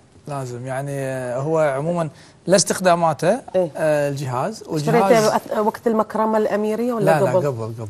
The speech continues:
Speaker 1: قبل.
Speaker 2: قبل.
Speaker 1: قبل، إيه.
Speaker 2: إيه. والألف مالتك سويت فيها؟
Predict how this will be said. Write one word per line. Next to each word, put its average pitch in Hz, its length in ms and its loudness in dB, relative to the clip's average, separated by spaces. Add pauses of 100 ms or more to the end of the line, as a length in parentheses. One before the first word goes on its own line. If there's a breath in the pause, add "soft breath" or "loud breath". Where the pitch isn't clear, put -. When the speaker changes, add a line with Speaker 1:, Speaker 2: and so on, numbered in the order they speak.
(300)
Speaker 1:
قبل. 175 40 2
Speaker 2:
قبل. 139 340 0
Speaker 1:
قبل، 117 160 -8
إيه. 107 120 -10
Speaker 2:
إيه. 143 200 -4
والألف 208 300 0 (140)
مالتك 196 360 -2
سويت 190 340 -4
فيها؟ 185 320 -6